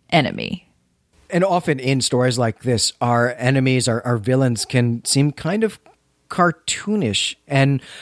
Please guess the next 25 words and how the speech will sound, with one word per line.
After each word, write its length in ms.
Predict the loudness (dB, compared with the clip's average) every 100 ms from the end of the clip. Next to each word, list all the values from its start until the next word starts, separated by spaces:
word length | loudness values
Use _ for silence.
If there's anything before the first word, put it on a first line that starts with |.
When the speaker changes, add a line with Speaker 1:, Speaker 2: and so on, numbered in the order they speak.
| -4
Speaker 2:
I, 220 | 0 0 2
I 100 | 2
think 320 | 4 0 -2
even 260 | 0 2
up 160 | 2 2
to 80 | 2
this 160 | 0
point, 220 | 0 2 4
I 100 | 4
hadn't 340 | 4 2 0
maybe 220 | 0 0
been 180 | 0 -2
taking 380 | 0 0 2 -2
it 120 | -2
very 200 | -2 -2
seriously 600 | 0 2 2 2 0 -2
or 120 | 0
been 120 | 0
feeling 540 | -2 0 2 4 4 2
in 100 | 0
an 120 | 0
emotional 600 | 2 2 2 0 0 0
way 400 | 2 2 2 0 -6 -20 -12 0
the 160 | 2
villainy 720 | 2 2 2 2 2 -2 -4